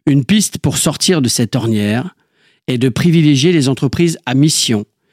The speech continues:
les entreprises dites libérées, les scop. Toutes ces sociétés ont la philosophie d'une vision où le, l'épanouissement du personnel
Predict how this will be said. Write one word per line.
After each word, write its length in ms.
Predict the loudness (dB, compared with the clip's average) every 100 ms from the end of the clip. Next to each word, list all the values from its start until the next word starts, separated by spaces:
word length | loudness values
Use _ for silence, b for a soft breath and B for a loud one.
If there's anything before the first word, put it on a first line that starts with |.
| _ _ _
les 240 | 0 0 2
entreprises 560 | 0 0 0 2 2
dites 300 | 2 0 0 -4
libérées, 680 | 2 4 4 4 0 0 -4 -8 b b b b
les 140 | 0
scop. 420 | 0 0 -2 -2 -10 -14 _ _ b b b b b b 0
Toutes 180 | 2
ces 120 | 2 2
sociétés 720 | 2 2 0 2 2 2 0 0
ont 140 | 2
la 140 | 4 2
philosophie 840 | 2 4 4 4 2 2 2 0 _ -4
d'une 280 | 2 4
vision 500 | 4 2 4 4 4 4
où 300 | 6 4 0 _ _ _ _ 0
le, 640 | 4 4 4 2 2 0
l'épanouissement 840 | 2 0 0 2 2 2 2 2 2
du 120 | 0
personnel 720 | -2 -4 -4 -4 -2 -6 -8